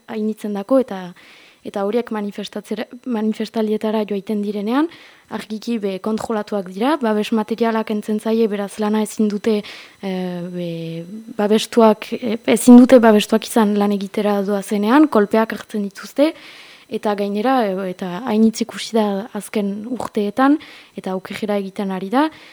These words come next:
eh, manifestaldiak kubritzera joaiten direnean, kontrolak ez dituzte ere pasatzen, eta joaiten dira segidan, eh, komisaldegietarat, atxikitzen dituzte lau orenez,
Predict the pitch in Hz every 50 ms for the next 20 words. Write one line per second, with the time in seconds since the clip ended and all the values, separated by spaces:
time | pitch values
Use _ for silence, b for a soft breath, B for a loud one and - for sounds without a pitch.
0 | B B B B - 196 180 190 208 220 233 226 220 240 226 220 - 233 226 220
1 | 208 214 233 220 220 - - - - 226 214 233 233 226 - 226 - 226 220 190
2 | 208 202 190 - 220 208 208 202 202 214 220 208 202 208 214 226 269 320 359 B
3 | B B B B B B B 233 220 220 - - - 254 240 233 233 - - _
4 | _ _ _ - 214 190 202 202 - 262 269 - - 285 247 - - 247 233 233
5 | 277 262 - 214 214 - 233 226 226 - 269 320 381 - - - 220 - 202 202
6 | 233 - 240 220 226 226 220 - 220 226 220 226 226 208 - - 226 226 262 262
7 | 262 240 240 - - - - 185 180 180 180 175 - 240 240 247 240 - 254 226
8 | 220 220 220 196 214 214 - 208 196 226 254 320 - B B B B B B B
9 | B B 226 220 - 226 - - - 247 233 233 226 226 - 226 - - - 247
10 | 226 226 233 233 233 233 233 240 233 240 240 233 220 - -